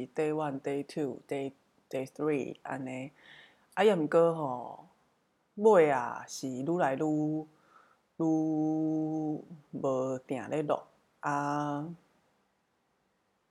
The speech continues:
搁用即个名吼，我是感觉有淡薄仔，吼，心虚安尼，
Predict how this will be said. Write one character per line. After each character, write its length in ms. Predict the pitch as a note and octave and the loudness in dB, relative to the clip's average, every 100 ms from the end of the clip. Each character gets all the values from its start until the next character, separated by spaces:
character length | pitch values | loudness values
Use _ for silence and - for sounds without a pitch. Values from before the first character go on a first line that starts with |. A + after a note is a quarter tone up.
| _ _ _ - | _ _ _ -2
搁 340 | F#3+ F#3+ G3 | 2 4 4
用 320 | G3 D#3+ C#3 C#3 | 2 0 0 -2
即 140 | G3+ | 2
个 180 | E3+ D3+ | 4 2
名 260 | D3 C3 B2 C3 | 0 -2 -6 -6
吼， 380 | C#3 B2+ C3 - | -6 -6 -8 -6
我 120 | E3 | -6
是 200 | - C3 | -4 -6
感 240 | D3 D3+ | -6 -6
觉 580 | D3 D3+ C#3+ B2+ A#2 - - | -2 -2 -2 -4 -8 -10 -12
有 100 | D3+ | -10
淡 240 | - B2 B2+ - | -8 -8 -12 -6
薄 240 | C3+ C#3+ | -4 0
仔， 720 | D3+ D#3 D#3 D3+ D3+ D3+ D3+ - _ _ _ _ _ _ _ _ _ _ | 0 0 -2 -4 -4 -6 -8 -12 _ _ _ _ _ _ _ _ _ _
吼， 260 | - A2+ - - _ _ | -14 -14 -16 -20 _ _
心 260 | C#3+ C3+ | -4 -4
虚 320 | C#3 D3+ C#3+ C#3+ | -4 -2 -2 -2
安 160 | C3+ | -4
尼， 200 | C3 B2+ | -8 -10